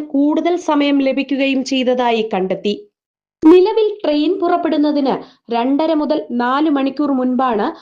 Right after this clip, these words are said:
ഫൈനൽ റിസർവേഷൻ ചാർട്ട് തയ്യാറാക്കിയിരുന്നത്. ഇത് വെയിറ്റിംഗ് ലിസ്റ്റിലുള്ള യാത്രക്കാർക്ക് വലിയ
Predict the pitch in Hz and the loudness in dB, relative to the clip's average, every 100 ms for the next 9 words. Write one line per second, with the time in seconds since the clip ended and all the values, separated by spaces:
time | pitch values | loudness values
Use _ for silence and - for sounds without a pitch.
0 | - _ 294 269 285 311 294 269 262 294 | -20 _ -2 0 0 0 0 -2 -2 -2
1 | 294 320 320 302 302 269 247 175 - - | -2 -2 -2 -2 -2 -2 -2 -4 -4 -6
2 | 233 240 254 254 240 214 196 196 190 208 | -2 0 0 -2 -4 -4 -2 -2 -2 -4
3 | 208 _ _ _ _ _ 247 247 277 269 | -6 _ _ _ _ _ -6 -4 -4 -4
4 | 226 269 262 285 285 277 277 285 285 285 | -4 -4 -2 -2 0 -2 -4 -2 0 -2
5 | 254 247 269 294 294 285 233 185 - - | -2 -4 -4 -4 -4 -2 -2 -4 -10 -20
6 | - 247 294 320 | -8 -4 -2 0